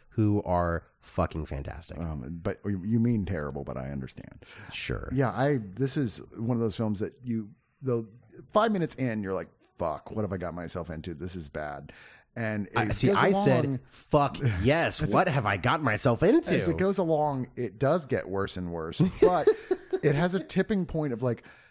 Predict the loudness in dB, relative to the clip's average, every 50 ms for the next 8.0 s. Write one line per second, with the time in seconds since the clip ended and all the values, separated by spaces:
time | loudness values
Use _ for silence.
0 | _ _ -10 -6 -2 -2 -2 -2 -2 -4 -4 -4 -2 -2 0 2 2 2 0 0
1 | -2 -2 -2 0 0 -2 -4 -6 -8 -8 -8 -8 -6 -4 -2 0 0 0 2 2
2 | 0 2 2 2 0 0 -2 -4 -6 -2 0 0 0 0 -4 -8 -12 -12 -8 -6
3 | -4 -4 -4 -4 -6 -4 -2 -2 0 0 0 -2 -2 -2 -2 -4 -4 -4 -4 -4
4 | -4 -2 -2 -4 -2 -2 -2 -2 -2 -2 0 0 0 2 2 0 0 -2 0 2
5 | 2 2 2 0 0 0 0 0 0 0 -2 0 0 -2 -2 0 -2 -2 -4 -4
6 | -2 0 0 0 2 2 2 4 4 4 4 2 2 2 0 0 0 0 0 0
7 | -2 -2 -6 -6 -6 -4 -6 -6 -6 -6 -8 -10 -8 -10 -12 -12 -12 -16 -20 -14